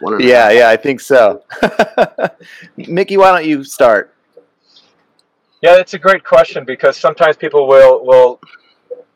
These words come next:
Speaker 3: will respond as if we're clairvoyant somehow, but it's, it's, that's, has nothing to
Speaker 2: Right.
Speaker 3: do with it. Once you understand the game and the playbook,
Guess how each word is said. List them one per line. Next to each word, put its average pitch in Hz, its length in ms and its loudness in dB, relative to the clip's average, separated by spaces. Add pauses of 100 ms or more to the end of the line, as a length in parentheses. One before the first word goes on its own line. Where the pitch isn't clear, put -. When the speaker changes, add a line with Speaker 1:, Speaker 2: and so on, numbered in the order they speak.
(220)
Speaker 3:
will 135 220 2
respond 143 580 0
as 127 100 -12
if 135 180 -6
we're 123 120 -6
clairvoyant 135 640 -2
somehow, 110 480 -2
but 117 160 0
it's, - 240 -8
it's, - 380 -14
that's, 127 300 -2 (120)
has 131 220 -2
nothing 135 320 -4
to 117 80 -8
Speaker 2:
Right. 92 80 -6
Speaker 3:
do 127 120 -4
with 123 200 -6
it. 117 280 -10 (760)
Once 170 440 -2
you 170 220 -6
understand 147 720 -2
the 127 60 -8
game 127 480 -4
and - 100 -6
the - 60 -4
playbook, 131 460 0